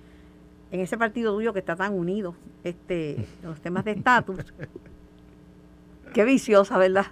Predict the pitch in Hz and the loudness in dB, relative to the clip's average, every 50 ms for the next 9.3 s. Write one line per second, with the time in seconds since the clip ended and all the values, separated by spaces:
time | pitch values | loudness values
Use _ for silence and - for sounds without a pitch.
0 | - - - - - 370 - - - - 302 294 330 349 320 - - - 240 214 | -12 -18 -6 4 4 4 4 4 4 6 6 6 8 8 6 6 6 0 0 2
1 | 240 226 - 135 - - 180 151 147 160 170 170 160 - - - 190 160 135 123 | 2 2 0 0 0 2 2 4 6 10 10 10 10 8 8 6 6 6 6 6
2 | 127 147 160 147 170 170 160 185 175 175 175 180 175 160 131 - 170 165 131 110 | 6 4 6 6 6 6 8 6 8 8 8 8 6 6 6 4 4 6 6 4
3 | 113 170 - - - - - 294 311 214 - 233 226 233 226 220 - 190 - 370 | 2 -2 -8 -10 -12 -6 -2 -2 0 4 4 4 6 4 4 2 2 6 10 12
4 | 381 370 294 254 262 - - 214 - - 226 226 214 208 196 - 196 - 160 185 | 12 12 10 8 4 2 -2 -4 0 2 2 4 4 4 2 2 -4 -2 2 2
5 | 180 180 185 190 269 370 370 349 269 - 233 208 214 240 240 233 269 262 254 247 | 2 4 6 6 8 8 8 6 6 4 2 2 2 0 -4 2 6 6 6 6
6 | 247 254 262 - - - - 262 - - 151 156 156 151 254 320 381 427 440 415 | 6 4 2 0 0 0 -4 -4 -4 -4 -4 -4 -4 -2 0 0 2 4 8 8
7 | 302 214 220 233 220 208 320 - 214 240 - 277 254 262 262 - 311 311 262 226 | 8 8 6 4 2 0 0 0 0 2 4 2 2 2 4 8 8 8 8 8
8 | 220 208 185 185 180 190 202 196 - 240 233 233 226 233 247 254 254 254 285 330 | 4 2 2 2 4 2 2 0 -2 -4 -2 -2 -2 0 0 2 4 6 8 8
9 | 320 269 214 190 196 208 | 8 8 6 4 2 2